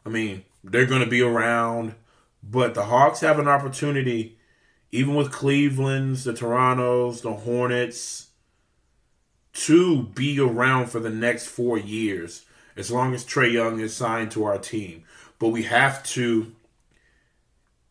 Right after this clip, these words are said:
help the team outside of Trae Young offensively, get other players their opportunities and offensive sets and plays to make this offense even more efficient and more potent.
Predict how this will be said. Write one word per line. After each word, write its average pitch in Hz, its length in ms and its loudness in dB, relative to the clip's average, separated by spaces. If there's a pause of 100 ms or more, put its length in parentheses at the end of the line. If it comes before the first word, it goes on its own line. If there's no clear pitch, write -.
(480)
help - 540 2
the 131 120 2
team 131 340 0
outside 117 380 2
of 110 60 -2
Trae 117 260 -2
Young 107 280 -4
offensively, 110 1000 -4 (400)
get 135 160 2
other 123 200 2
players 120 720 0 (440)
their 120 340 2
opportunities 113 720 -2
and 107 120 -8
offensive 107 440 -6
sets - 400 -4
and 107 140 -10
plays 107 680 -4 (600)
to 131 140 -4
make 123 240 0
this 117 160 -4
offense 117 440 0
even 110 160 -6
more 110 200 -2
efficient 113 640 -6
and 98 100 -12
more 104 300 -8 (300)
potent. 98 580 0